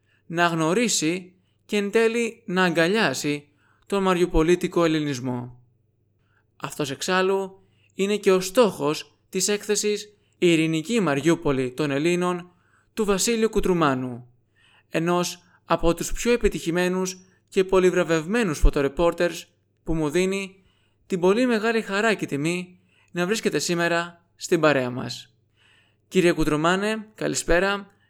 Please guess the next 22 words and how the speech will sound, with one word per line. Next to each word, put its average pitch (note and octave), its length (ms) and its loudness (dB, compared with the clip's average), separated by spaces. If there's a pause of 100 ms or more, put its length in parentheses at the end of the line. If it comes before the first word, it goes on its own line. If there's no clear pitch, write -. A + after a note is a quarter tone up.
(200)
Καλώς D#3+ 320 0
ήρθατε F#3 340 2
στο D3 220 -4
Time D#3 180 0
for C#3 140 -6
Europe F#3 420 2 (560)
και F#3+ 120 -4
σας F3+ 140 -4
ευχαριστώ F#3 380 0
πάρα G#3+ 320 2
πολύ D#3+ 480 -2 (340)
που F3 100 6
αποδεχτήκατε D#3+ 720 2
την C#3 80 -2
πρόσκλησή D3 500 -4
μου F3+ 280 -4 (420)
να F3 140 -4
μας E3+ 160 -4
περιγράψετε F#3+ 680 -2
την G3 160 -6
εμπειρία D#3 460 0
σας D#3+ 380 -4